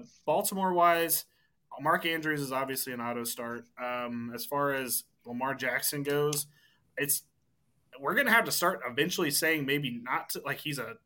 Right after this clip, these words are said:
situationally good quarterback. Um, this one, I would say not good, but you probably have to have him as your starter because you probably don't have a better option.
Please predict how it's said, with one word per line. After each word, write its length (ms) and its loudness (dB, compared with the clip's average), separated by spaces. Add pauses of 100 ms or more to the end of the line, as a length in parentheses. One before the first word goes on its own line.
situationally 1200 -2
good 440 2
quarterback. 680 -2 (480)
Um, 540 2
this 300 2
one, 260 0
I 200 2
would 180 -2
say 220 4
not 480 -2
good, 340 0
but 180 0
you 100 -10
probably 500 -2
have 360 -4
to 80 -10
have 280 -4
him 100 -4
as 180 -6
your 60 -10
starter 400 -4
because 300 -8
you 80 -14
probably 260 -4
don't 240 -6
have 140 -4
a 40 -4
better 280 -6
option. 480 -6